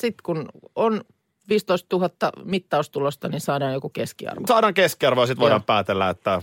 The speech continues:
Speaker 2: kenen pensseli on pieni ja kenen
Speaker 1: Niinpä.
Speaker 2: ei. No
Speaker 1: No
Speaker 2: niin.
Speaker 1: niin.
Speaker 2: Niin, tuota noin, niin haluatko sä ihan nämä konkreettiset mitat tässä?
Speaker 1: No musta tuntuu, että ne on nyt sulta sieltä tulossa.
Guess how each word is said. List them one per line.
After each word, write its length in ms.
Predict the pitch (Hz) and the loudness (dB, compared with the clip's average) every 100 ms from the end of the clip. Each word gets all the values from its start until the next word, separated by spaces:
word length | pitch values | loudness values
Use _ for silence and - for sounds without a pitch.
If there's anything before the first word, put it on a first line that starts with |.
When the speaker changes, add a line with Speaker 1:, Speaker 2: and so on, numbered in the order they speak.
| 95 - | -6 -4
Speaker 2:
kenen 240 | 113 95 | -2 -2
pensseli 400 | 92 90 104 95 | -4 -4 -2 -2
on 100 | 87 | -2
pieni 280 | 104 85 73 | -2 -4 -6
ja 80 | 67 | -8
kenen 240 | - 165 | -6 -4
Speaker 1:
Niinpä. 180 | 151 - - - _ | -4 -4 -10 -14 _
Speaker 2:
ei. 60 | 107 | -2
No 100 | 95 | 0
Speaker 1:
No 60 | |
Speaker 2:
niin. 80 | 80 | 0
Speaker 1:
niin. 180 | - - - - _ - | -2 -8 -16 -20 _ -6
Speaker 2:
Niin, 260 | 160 175 160 | 0 2 0
tuota 380 | 180 170 170 165 | 2 2 2 2
noin, 260 | 165 165 | 2 2
niin 180 | 160 160 147 - - _ _ _ _ - | 0 0 -2 -6 -14 _ _ _ _ 0
haluatko 300 | 185 160 156 | 2 4 4
sä 40 | |
ihan 140 | 139 127 | 2 2
nämä 160 | 120 120 _ | 0 -2 _
konkreettiset 540 | 127 107 90 - 90 | -2 0 -4 -8 -8
mitat 240 | 98 85 - | -6 -6 -10
tässä? 280 | - - - - _ _ - - - - - - 262 | -12 -12 -14 -18 _ _ -20 -18 -18 -20 -20 -10 -2
Speaker 1:
No 120 | 294 | 0
musta 280 | 294 - 185 | 0 -2 0
tuntuu, 260 | 226 214 | 2 2
että 160 | 208 220 | 2 2
ne 80 | 214 | 2
on 80 | |
nyt 140 | 202 - | 0 0
sulta 200 | 196 185 | -2 0
sieltä 260 | 196 170 | -2 -2
tulossa. 480 | - 196 143 - 143 | 0 2 2 0 -6